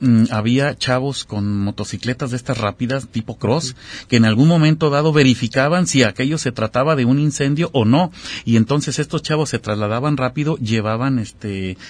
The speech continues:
extinguidores, y muchos de ellos fueron sofocados. Un incendio forestal que no se apaga cuando se está surgiendo y que ya está, es grande, ya nadie lo va a poder parar, y si tiene material,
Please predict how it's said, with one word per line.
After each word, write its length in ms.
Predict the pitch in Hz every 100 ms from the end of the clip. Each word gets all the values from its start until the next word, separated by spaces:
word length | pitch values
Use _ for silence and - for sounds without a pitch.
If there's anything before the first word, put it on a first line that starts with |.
| -
extinguidores, 880 | 104 - 104 101 98 110 143 - - - -
y 160 | 123 113
muchos 580 | 113 151 190 - 165 117
de 100 | 127
ellos 240 | 135 131
fueron 300 | - 120 131
sofocados. 720 | - 95 87 - 95 92 92 - - -
Un 220 | 190 214
incendio 520 | 202 151 160 165 165 165
forestal 560 | 127 113 - 117 104
que 220 | - 104 101
no 320 | 107 127 143
se 180 | - 143
apaga 560 | - 113 110 98 87 - - -
cuando 420 | 110 104 101 98
se 160 | 92 -
está 280 | - 131 151
surgiendo 760 | - 113 - 143 151 151 180 170 - -
y 160 | 113
que 220 | 95 107 101
ya 160 | 123
está, 480 | 127 - 113 107 104
es 120 | 101
grande, 500 | 107 127 139 147 156 151 - -
ya 400 | 110 135 139 139
nadie 440 | 127 120 120 127
lo 140 | 117 98
va 100 | 101
a 60 |
poder 320 | 107 98 101
parar, 380 | 95 104 123 156 - -
y 180 | 123 110
si 200 | - 104
tiene 480 | - 123 135 139 117
material, 800 | 101 95 - 98 101 113 120